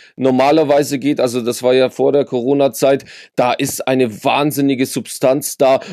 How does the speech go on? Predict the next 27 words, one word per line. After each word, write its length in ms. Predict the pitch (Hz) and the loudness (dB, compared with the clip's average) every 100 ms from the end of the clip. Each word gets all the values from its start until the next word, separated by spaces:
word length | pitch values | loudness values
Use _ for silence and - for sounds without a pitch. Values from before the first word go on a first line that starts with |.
| - | -4
und, 300 | 135 135 123 | 0 0 0
äh, 480 | 127 127 123 107 87 | 2 4 4 2 2
es 200 | 120 - | -2 -4
geht 200 | 143 - | -6 0
dann 140 | 143 | 2
am 120 | 131 | 2
Ende 260 | 120 139 139 | 2 2 2
nicht 220 | 151 - | 0 -2
nur 260 | 151 151 - | 0 2 2
um, 140 | 139 | 0
um 240 | - 131 127 | 0 0 0
das 200 | 123 - | -2 0
Geld. 280 | 127 165 | 0 0
Klar, 320 | - 131 143 _ | 0 0 0 _
äh, 220 | 110 90 120 | -2 0 0
sp-, 280 | 120 120 123 | -2 -10 -10
spielt 380 | - - 135 - | -10 -4 -4 0
Geld 200 | 139 - | 0 0
irgendwo, 360 | 139 131 131 | 0 0 0
äh, 140 | 120 120 | 0 -2
ähm, 640 | 123 101 110 123 123 110 - | -2 -2 -2 -4 -6 -6 -2
eine, 300 | 120 123 98 | 0 0 0
eine 220 | 123 117 | 0 0
tragende 420 | 120 123 139 127 | 2 2 2 2
Rolle 240 | 127 151 | 2 2
im 80 | 143 | 2
Fußball, 460 | - 143 - 147 | -2 -8 0 0